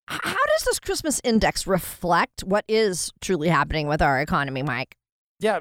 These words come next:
Speaker 2: you know what? Really, I think it's just saying that higher prices, they're just pretty much about everywhere. And you talk about that thirty-nine percent increase with the, uh, the gold rings.
Speaker 1: Yes.
Speaker 2: There's a huge, huge surge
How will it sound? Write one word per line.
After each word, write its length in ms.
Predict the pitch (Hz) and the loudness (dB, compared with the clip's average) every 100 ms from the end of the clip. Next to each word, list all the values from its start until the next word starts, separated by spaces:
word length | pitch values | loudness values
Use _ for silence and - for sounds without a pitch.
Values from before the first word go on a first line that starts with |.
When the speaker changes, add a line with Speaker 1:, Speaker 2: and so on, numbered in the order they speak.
| - | -2
Speaker 2:
you 140 | 175 | 0
know 100 | 196 | 2
what? 260 | 170 175 160 | 4 2 2
Really, 280 | 143 175 175 | 2 4 2
I 80 | 135 | 2
think 260 | 156 147 | -2 -2
it's 220 | 143 - | -2 -2
just 200 | - 127 | 0 0
saying 180 | - 127 | 4 4
that 100 | 120 | 2
higher 280 | 95 113 117 | 2 4 4
prices, 720 | - 110 113 - 170 175 - | 4 2 4 4 2 2 -2
they're 200 | - 117 | 0 0
just 360 | 95 120 117 - | 0 0 -2 -4
pretty 220 | - 127 | -2 2
much 200 | 147 - | 2 2
about 220 | 123 110 - | 2 2 0
everywhere. 680 | 92 113 98 90 90 - _ | 0 2 4 2 0 -6 _
And 460 | 131 117 110 110 104 _ _ _ - | -8 -4 -4 -6 -10 _ _ _ -12
you 160 | 127 113 | -10 -2
talk 260 | 117 120 | 0 0
about 180 | 117 110 | 0 0
that 140 | 104 101 | 0 -2
thirty-nine 600 | - 110 113 107 104 101 | -2 -2 0 0 0 -2
percent 340 | 101 107 104 | -4 -4 -4
increase 500 | 104 - 104 101 - | -6 -6 -4 -4 -6
with 140 | 104 | -12
the, 240 | - 98 95 | -6 -2 0
uh, 160 | 95 95 _ - | 0 -2 _ -6
the 140 | 110 | -4
gold 280 | 107 104 98 | 0 0 -2
rings. 440 | 92 98 95 95 | -4 -4 -4 -2
Speaker 1:
Yes. 420 | 208 226 285 302 196 | 0 2 2 2 2
Speaker 2:
There's 320 | 127 117 107 | 0 0 -2
a 20 | |
huge, 600 | - - 160 175 123 - | -8 -2 2 4 2 -2
huge 420 | - 131 107 - | -4 -2 -2 -4
surge 500 | - 127 120 101 - | -2 2 2 0 -4